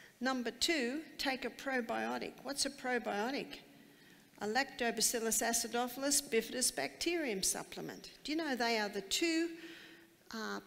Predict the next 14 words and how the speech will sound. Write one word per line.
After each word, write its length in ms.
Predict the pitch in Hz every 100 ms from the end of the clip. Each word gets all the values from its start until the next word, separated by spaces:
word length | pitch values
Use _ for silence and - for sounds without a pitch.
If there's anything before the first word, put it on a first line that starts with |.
| -
permanent 500 | 349 302 214 196 208
bacteria 640 | 220 - - 285 185 190
that 220 | 208 -
live 200 | 240 226
in 160 | 202 190
your 160 | 180 170
gut? 360 | 226 180 - - -
All 240 | 370 381
the 160 | 330 311
others 380 | 285 170 180
come 260 | - 247 220
from 260 | - 208 180
those 300 | 175 175 -
two. 260 | - 143